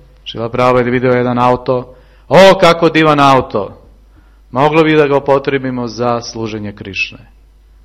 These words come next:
za svesnost Krišne.” „Da, Šrila Prabhupada, da, Šrila Prabhupada.” „Je, Šrila Prabhupada.”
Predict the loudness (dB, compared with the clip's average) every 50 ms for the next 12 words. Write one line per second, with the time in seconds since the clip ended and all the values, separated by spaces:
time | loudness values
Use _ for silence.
0 | _ _ _ _ _ _ _ _ _ -20 -18 -12 -8 -8 -8 -8 -8 -14 -20 -20
1 | -20 -20 -20 -20 -20 -20 -20 -20 -20 -20 -20 _ _ _ _ _ _ _ -4 2
2 | 4 6 8 8 8 6 6 4 2 -2 -4 -4 -4 -2 0 0 0 0 -2 -4
3 | -8 -6 -4 -2 -2 -2 -2 -6 -10 -12 -14 -16 -16 -18 -18 -18 -18 -20 _ -20
4 | -20 -20 _ _ -20 -20 -20 _ _ _ _ _ _ _ _ -10 -6 -4 -4 -4
5 | -4 -8 -12 -14 -16 -20 -20 _ -20 -20 -20 -20 _